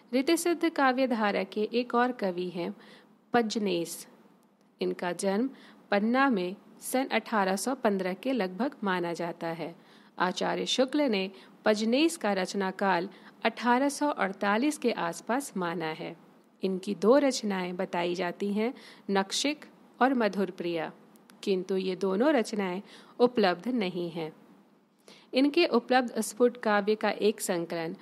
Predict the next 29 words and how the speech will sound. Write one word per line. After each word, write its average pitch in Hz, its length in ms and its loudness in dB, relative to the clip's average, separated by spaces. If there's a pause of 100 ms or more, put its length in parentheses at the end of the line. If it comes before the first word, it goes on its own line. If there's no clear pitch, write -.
(280)
पजनेश 226 500 4
प्रकाश - 600 -6 (180)
भारती 240 540 0
जीवन 208 360 0
प्रेस 190 380 -4 (220)
काशी 208 420 2
से 175 280 -6 (160)
प्रकाशित 214 600 -2
हुआ 170 180 -2
है, 165 300 -8 (560)
जिसमें 202 360 0
अधिकतर 220 520 2
कवित 190 440 0 (300)
अंग 254 220 4
वर्णन 190 480 2
के 294 180 -4
मिलते 185 380 2
हैं। 160 300 -4 (560)
इसी 196 240 -2
के 190 180 -4
आधार 180 520 0
पर 247 280 0 (340)
ये 240 140 6
श्रृंगारी 208 560 2
कवि 196 380 -4 (340)
सिद्ध 226 280 0
होते 165 480 -2
हैं। 156 280 -8 (520)
भाव 185 460 -6